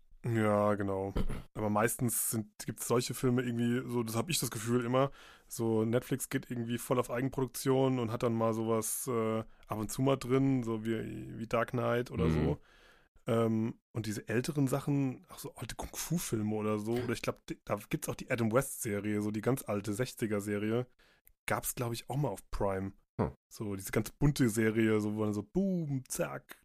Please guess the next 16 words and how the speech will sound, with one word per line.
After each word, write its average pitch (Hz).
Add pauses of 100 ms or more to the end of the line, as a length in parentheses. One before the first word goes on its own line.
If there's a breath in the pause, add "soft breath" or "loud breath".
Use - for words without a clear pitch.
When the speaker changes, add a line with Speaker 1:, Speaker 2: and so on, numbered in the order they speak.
Speaker 1:
diese 110
siebziger. 104 (320)
Kennst 135
du 190
die? 220 (580)
Speaker 2:
Nee. 85 (1120)
Speaker 1:
Also 101
das 95
ist 107
ja, 101
ähm, 101 (180)
also 101
Speaker 2:
Sag -
Speaker 1:
Adam 120
Speaker 2:
mir. 101
Speaker 1:
West 127